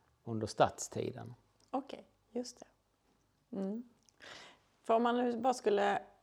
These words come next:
Speaker 2: backa bak lite, vi träffades för två år sedan här, va? Ungefär.
Speaker 1: Mm.
Speaker 2: Och då gjorde vi ett avsnitt på
Speaker 1: Borgen.
Speaker 2: på Borgen och det, på den
Speaker 1: Mm.
Speaker 2: sidan, andra sidan, eh,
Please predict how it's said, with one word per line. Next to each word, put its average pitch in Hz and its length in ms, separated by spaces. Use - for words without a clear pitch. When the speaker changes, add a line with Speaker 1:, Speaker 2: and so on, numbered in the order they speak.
Speaker 2:
backa 220 320
bak 226 260
lite, 214 220
vi 220 100
träffades 220 480
för - 160
två 247 400
år 196 60
sedan 240 180
här, 214 160
va? 240 180
Ungefär. 254 440
Speaker 1:
Mm. 113 420
Speaker 2:
Och 208 140
då 214 160
gjorde 214 340
vi 208 140
ett 202 140
avsnitt 196 500
på 196 300
Speaker 1:
Borgen. 55 560
Speaker 2:
på 247 100
Borgen 208 520
och 233 60
det, 220 260
på - 80
den 226 100
Speaker 1:
Mm. 190 60
Speaker 2:
sidan, - 300
andra 220 320
sidan, 190 540
eh, 196 180